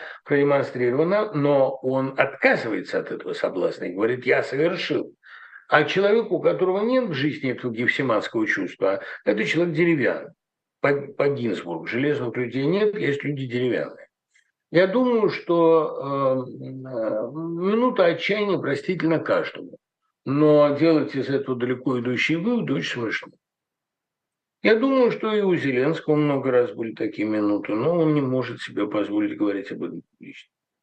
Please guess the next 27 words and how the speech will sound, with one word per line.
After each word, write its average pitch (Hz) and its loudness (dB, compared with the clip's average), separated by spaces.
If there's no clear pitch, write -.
В - -6
финале 214 2
"Плавуна" 156 2
герой 165 0
и 170 -8
героиня 156 0
ведут 156 -2
жителей 156 -2
в 151 -8
храм. - 0
Куда 160 0
их 135 -8
повели 139 -2
бы 65 -6
сейчас? - -4
Ну, 202 0
наверное, 240 4
в - -4
тайные 196 2
какие-то 160 0
сборища 147 2
катакомбные, 110 -2
но 160 2
всё 180 0
равно 208 2
во 143 2
храм. 104 -2